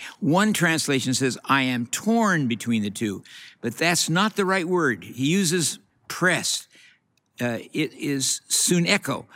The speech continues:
It's pressed. I am pressed between the two. In other words, uh, and I like, uh, the, the, the fact that, that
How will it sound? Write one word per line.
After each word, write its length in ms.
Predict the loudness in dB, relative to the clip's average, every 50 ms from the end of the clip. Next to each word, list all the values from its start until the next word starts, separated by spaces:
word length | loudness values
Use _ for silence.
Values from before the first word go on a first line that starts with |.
| -20 _ -4
It's 260 | -2 -2 0 -2 -4 -6
pressed. 580 | -8 -8 -2 0 2 2 2 0 -2 -4 -4 -6 -4
I 140 | -2 0 0
am 140 | 0 -2 -4
pressed 580 | -6 -8 -6 -2 -2 0 0 -2 -4 -6 _
between 360 | -8 -8 -6 -4 -2 -2 -2 -2
the 60 | -4
two. 320 | -4 -6 -8 -8 -8 -10 _ _ _ _ _ -20 -20 -20 -20 -20 _ _ _ _ -6
In 140 | -4 -2
other 180 | 0 0 0 2
words, 340 | 2 2 2 0 -2 -6 -8 _ -20 -20 _ _ -12 -10
uh, 40 |
and 300 | -8 -6 -6 -4 -2 0
I 100 | 0 2
like, 260 | 2 2 0 0 -2 -6
uh, 40 | -14 -12 -6
the, 680 | -4 -2 -2 -2 -4 -6 -8 -6 -4 -4 -4 -4 -4
the, 140 | -6 -6 -6 -4
the 140 | -6 -6 -4
fact 320 | 0 0 2 0 0 -2
that, 160 | -6 -8 -4
that 240 | -2 -2 -2 -2 -4